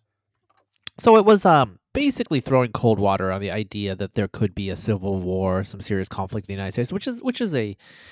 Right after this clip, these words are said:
you know, it's, it's a model, it's a theory that people were, like, putting out there a couple of months ago. Um, so now we have, you know, violence,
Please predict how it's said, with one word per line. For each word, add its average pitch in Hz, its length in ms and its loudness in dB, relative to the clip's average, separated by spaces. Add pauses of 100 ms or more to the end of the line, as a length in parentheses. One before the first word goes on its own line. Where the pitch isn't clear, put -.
(520)
you 254 120 -8
know, 120 240 -4
it's, 170 140 -14
it's 170 140 -12
a 180 40 -6
model, 135 420 -6
it's 120 120 -10
a - 60 -10
theory 113 300 -8
that 104 140 -6
people 104 280 -2
were, 98 200 -4
like, 87 160 -8 (760)
putting 127 240 0
out 104 240 -6
there 104 160 -6
a 104 60 -10
couple 113 240 -6
of 101 60 -10
months 123 220 -8
ago. 101 480 -2
Um, 101 360 -6 (100)
so 151 120 -4
now 170 160 0
we 180 100 0
have, 123 220 -4 (180)
you 117 80 -12
know, 92 160 -14 (100)
violence, 107 800 -10